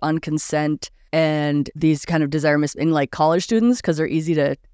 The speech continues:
they're easy to research 'cause they're at a university, right? But as far as, like, a heterosexual older person, older, thirty, whatever, not in college,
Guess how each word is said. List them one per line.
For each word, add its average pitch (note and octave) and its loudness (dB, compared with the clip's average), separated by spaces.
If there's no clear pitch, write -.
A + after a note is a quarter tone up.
they're D#3+ 0
easy D#3+ 0
to D3+ -2
research G#3 0
'cause D#3 0
they're D3 2
at D3 2
a C#3+ -2
university, D3 0
right? D#3 -2
But - 0
as E3+ -2
far G3+ 4
as, A3 2
like, D#3+ 0
a - -2
heterosexual D#3+ 0
older F#3 4
person, C#3+ 0
older, - -2
thirty, C3 -2
whatever, B2 -4
not C3+ 0
in A#2+ -4
college, - -6